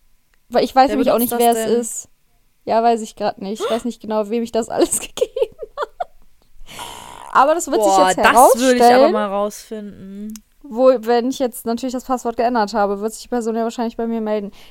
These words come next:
Speaker 1: Ich muss das eh ändern, weil es bei
Speaker 2: Oh,
Speaker 1: so einem
Speaker 2: oh.
Speaker 1: geleakten, kennst du das, wenn du so eine Nachricht bekommst, wenn du dich irgendwo einloggst, das wurde bei einem Datenleck gefunden?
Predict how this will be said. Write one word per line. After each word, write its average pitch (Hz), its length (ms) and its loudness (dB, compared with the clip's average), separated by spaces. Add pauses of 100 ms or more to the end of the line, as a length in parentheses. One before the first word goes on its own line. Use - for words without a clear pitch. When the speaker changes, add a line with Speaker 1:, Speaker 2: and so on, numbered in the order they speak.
Speaker 1:
Ich - 80 -14
muss 262 140 -8
das 220 160 -10
eh 214 120 -4
ändern, 220 300 -2
weil 208 80 2
es - 60 -6
bei 214 140 0
Speaker 2:
Oh, 220 60 -2
Speaker 1:
so 208 100 -6
einem 277 180 2
Speaker 2:
oh. 277 40 4 (140)
Speaker 1:
geleakten, 226 640 -4 (440)
kennst 262 220 -6
du 302 40 -4
das, 320 200 -2
wenn 247 180 -2
du 247 80 -4
so 220 120 -8
eine 226 140 -2
Nachricht 226 400 -6
bekommst, 269 360 -6
wenn 247 80 -4
du 240 80 -4
dich 226 140 -12
irgendwo 233 220 -6
einloggst, 269 640 -6
das 233 200 -8
wurde 254 160 -2
bei 226 100 -2
einem 226 220 -2
Datenleck 285 580 -4
gefunden? 330 480 -8